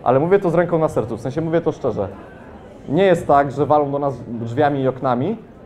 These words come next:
ale jest tak, że dość sporo osób się odzywa, dość sporo osób dyskutuje, co jest bardzo fajne, to na przykład polecam wam,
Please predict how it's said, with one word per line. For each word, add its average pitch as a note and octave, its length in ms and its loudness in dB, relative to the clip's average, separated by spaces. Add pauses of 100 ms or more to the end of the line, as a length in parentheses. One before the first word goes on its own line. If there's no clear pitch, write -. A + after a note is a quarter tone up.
ale C3+ 160 2
jest C3+ 260 -2
tak, F3+ 340 2
że B2 140 -8
dość C#3+ 180 -4
sporo D3+ 320 0
osób B2+ 200 -2
się B2+ 140 -4
odzywa, A2+ 460 2
dość C3 180 -6
sporo A#2+ 260 -2
osób A2 180 -8
dyskutuje, A#2 680 0 (340)
co C#3+ 100 -6
jest A#2+ 120 -4
bardzo C3+ 240 0
fajne, C#3+ 320 0
to C3+ 120 -4
na C3 80 -2
przykład C3+ 340 -2
polecam C#3+ 440 0
wam, B2+ 260 2